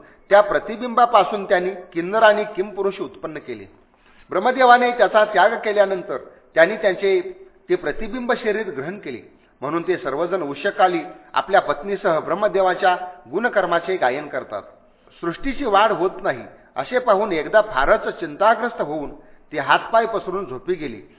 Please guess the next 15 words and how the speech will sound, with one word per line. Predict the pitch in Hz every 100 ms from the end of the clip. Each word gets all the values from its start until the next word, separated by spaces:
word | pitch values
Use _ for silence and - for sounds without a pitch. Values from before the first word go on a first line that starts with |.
| _ -
आणि | 143
पुन्हा | 156 156 185
क्रोधावेशात | 147 131 151 190 180 220 214 - - - -
त्या | 165
भोगमय | 139 147 190 226 240
शरीराचा | - 165 175 185
त्यांनी | 175 160 160
त्याग | - 117
केला. | 110 104 95 - _ _ _ _ _ _ _
त्यातून | 160 170 254
जे | 233
केस | 233 180 220
झडून | 220 185 190 214
पडले | 175 151 185
ते | 185 190 185